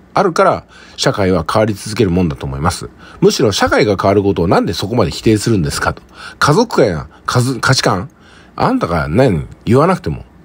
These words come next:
勝手に変わっていくよって話だと思うんですけども、皆さんいかがお感じでしょうか？麻生、麻生太郎。おい、麻生太郎。何やってんだよ。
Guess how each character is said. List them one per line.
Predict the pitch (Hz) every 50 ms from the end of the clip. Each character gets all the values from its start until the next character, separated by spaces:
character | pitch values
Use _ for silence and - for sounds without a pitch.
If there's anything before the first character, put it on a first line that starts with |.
| _ -
勝 | - 151 139
手 | - 196
に | 147 -
変 | 127 143
わ | 202
っ | -
て | - 226
い | 220
く | 247
よ | - -
っ |
て | - -
話 | 85 - - 90 104 - -
だ | -
と | - 80
思 | 71 80
う |
ん | 80
で | 78
す | -
け | -
ど | 80 85
も、 | 87 82 - -
皆 | 107 101
さ | 95 - 87
ん | 76
い | -
か | - 135 120
が | 110 - -
お | 135
感 | - 123 120 120
じ | 113 120
で | 127
し | - -
ょ | 117
う |
か？ | - - - - - - - - - - - - - - - - - - _ _ - - - - - - - - - - - - - - - - -
麻 | - 135 139
生、 | - 139 117 92 - - - - - _ _ _ _ _ _
麻 | 127 139
生 | - 147 127
太 | - 135 127
郎。 | 120 101 78 - - - - - - - - - _ _ _ - - - - - - - - -
お | 123 113 113
い、 |
麻 | 117 131 131 -
生 | 127 113
太 | - 131 120
郎。 | 110 90 71 - - - - - - _ _ _ _ - _ - _ - _ - - - -
何 | - 120 131 135 123
や | 110
っ | 95
て | - 110 95
ん | 90
だ | 90 80
よ。 | 65 - - -